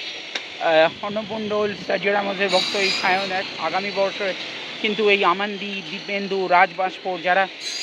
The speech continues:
গত মরশুমে ভালো খেলে কিন্তু নজর কেড়েছেন এবং সিনিয়র দলেও জায়গা করে নিয়েছেন, আমরা আগামী মরশুমেও দেখতে পাবো সায়নকে। তাহলে কিন্তু সেই দিনটা সত্যি আমাদের পক্ষে খুব গর্বের হবে যে আমরাও অন্ততপক্ষে প্রথমে ওকে, আহ, ইন্টারভিউ করেছিলাম। তো ইন্টারভিউটা দেখে নিন কী বললেন সায়নের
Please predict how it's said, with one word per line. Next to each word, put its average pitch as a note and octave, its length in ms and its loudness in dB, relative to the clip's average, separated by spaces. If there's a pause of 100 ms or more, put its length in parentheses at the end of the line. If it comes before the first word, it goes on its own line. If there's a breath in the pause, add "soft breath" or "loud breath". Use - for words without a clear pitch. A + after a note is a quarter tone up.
(160)
গত F#3+ 160 2
মরশুমে G3+ 440 -2
ভালো F#3+ 300 0
খেলে G3 200 0
কিন্তু F#3 220 -2
নজর F3+ 320 0
কেড়েছেন G3 320 0
এবং F3 200 -2
সিনিয়র G#3 380 -2
দলেও G3 360 2 (280)
জায়গা F3 240 4
করে G3 160 -2
নিয়েছেন, F3+ 260 -4 (420)
আমরা F#3+ 200 6
আগামী F#3 280 2
মরশুমেও G3 420 -4
দেখতে E3+ 220 -4
পাবো F3 220 0
সায়নকে। E3 400 0
তাহলে F3 200 2
কিন্তু F3+ 240 -4
সেই F3 220 -4
দিনটা F#3+ 260 -2
সত্যি F3+ 340 -6
আমাদের F3 340 0
পক্ষে F3 220 -4 (400)
খুব G#3 180 6
গর্বের F3 340 4
হবে G3 160 2
যে F#3 120 -2
আমরাও F3+ 340 2
অন্ততপক্ষে F#3+ 500 -4
প্রথমে F#3 360 -4
ওকে, F3+ 300 -2 (420)
আহ, E3+ 100 4
ইন্টারভিউ E3+ 400 4
করেছিলাম। E3 400 0
তো F3 160 0 (180)
ইন্টারভিউটা G#3 440 2
দেখে G#3 200 0
নিন A3 260 -2
কী G#3+ 180 -4
বললেন G#3 320 0
সায়নের F#3+ 360 -4